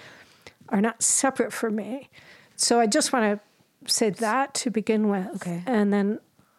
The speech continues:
Speaker 1: uh, I also wanna s-, I do wanna say that I think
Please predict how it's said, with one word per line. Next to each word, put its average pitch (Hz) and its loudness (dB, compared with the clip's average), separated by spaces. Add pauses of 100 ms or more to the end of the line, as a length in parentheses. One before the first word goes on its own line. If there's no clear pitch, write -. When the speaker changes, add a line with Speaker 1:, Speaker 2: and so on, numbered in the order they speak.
Speaker 1:
uh, 202 -14 (300)
I 196 0
also 240 2
wanna 202 2
s-, - -2 (380)
I 196 0
do 233 0
wanna 233 2
say 202 0
that 196 -2
I 196 0
think 208 -4